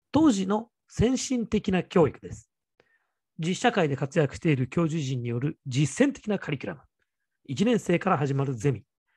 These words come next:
休校禁止、日本初のシラバス導入、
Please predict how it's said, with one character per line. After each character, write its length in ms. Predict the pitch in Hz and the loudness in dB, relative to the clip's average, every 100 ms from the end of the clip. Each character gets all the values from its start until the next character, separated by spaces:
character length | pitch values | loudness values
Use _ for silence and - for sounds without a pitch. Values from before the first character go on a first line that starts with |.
| _ _ - | _ _ 0
休 180 | 208 | 0
校 240 | 226 220 190 | 2 2 2
禁 180 | - 165 | 0 -4
止、 260 | - 135 - _ _ - | -4 -10 -10 _ _ 2
日 100 | 180 | 6
本 180 | 247 208 | 6 4
初 260 | 143 - | 2 2
の 80 | 175 | 0
シ 100 | 131 | 0
ラ 80 | 180 | 2
バ 120 | 139 | 0
ス 100 | 131 | 0
導 180 | 123 127 | -2 -2
入、 200 | 120 117 | -2 -8